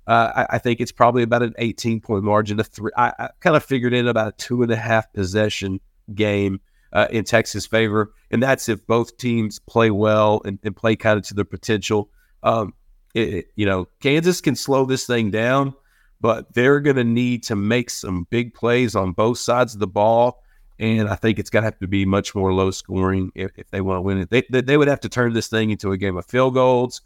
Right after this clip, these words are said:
field position, which is purely capable. That's what college football's about. That's why we get up and are excited about it on Saturday mornings, and that's why you're gonna be in Austin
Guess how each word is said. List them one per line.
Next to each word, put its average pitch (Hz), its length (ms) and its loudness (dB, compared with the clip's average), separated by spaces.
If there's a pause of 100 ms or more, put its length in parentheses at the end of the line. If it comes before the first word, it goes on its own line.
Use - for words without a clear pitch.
(100)
field 123 340 0
position, 117 560 -2 (300)
which 104 200 -4 (140)
is 117 220 -6 (340)
purely 139 320 4
capable. 160 640 0 (160)
That's 120 220 -2
what 123 100 -4
college 135 360 0
football's 131 360 0
about. 131 380 2
That's 127 200 -6
why 120 140 0
we 120 100 0
get 110 220 -4
up 123 200 -2 (260)
and 117 120 -2
are 117 160 -4 (120)
excited 131 640 0
about 123 220 0
it 117 120 -2
on 110 80 -2
Saturday 120 480 -2
mornings, 127 440 -2
and 110 80 -4
that's 120 220 -2
why 117 80 -2
you're 117 200 -2
gonna 120 160 0
be 117 120 0
in 110 80 0
Austin 110 540 -2